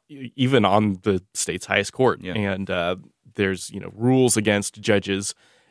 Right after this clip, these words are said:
Speaker 1: impugning, uh, the, uh, the credibility of the court system. Uh, but she said, "Hey, I've, you know, the First Amendment still exists. Like, we're allowed to talk about these things." And so it seems to have resolved, uh, with,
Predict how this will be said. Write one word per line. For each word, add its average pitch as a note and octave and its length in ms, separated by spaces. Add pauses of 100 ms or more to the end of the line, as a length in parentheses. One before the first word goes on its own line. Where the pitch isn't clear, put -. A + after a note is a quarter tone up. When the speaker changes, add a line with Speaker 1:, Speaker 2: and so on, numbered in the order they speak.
Speaker 1:
impugning, C3 680
uh, G#2 460
the, G2+ 240
uh, F#2 100
the G2 100
credibility G#2+ 520
of F#2+ 80
the - 80
court A2+ 220
system. D#3 440
Uh, F#2 220
but F#2+ 240
she A2 120
said, G2 360
"Hey, E3+ 360
I've, B2 260 (260)
you G#2+ 80
know, F#2+ 80
the F#2 100
First - 240
Amendment D#3 280
still C3 160
exists. G#2+ 440
Like, F#2 200
we're A2 80
allowed A#2 240
to - 60
talk A#2 200
about - 180
these - 140
things." - 300 (400)
And B2+ 160
so A#2 180
it A#2 80
seems B2 280
to G#2+ 120
have F#2+ 220
resolved, F#2+ 540
uh, D#2+ 260
with, E2 320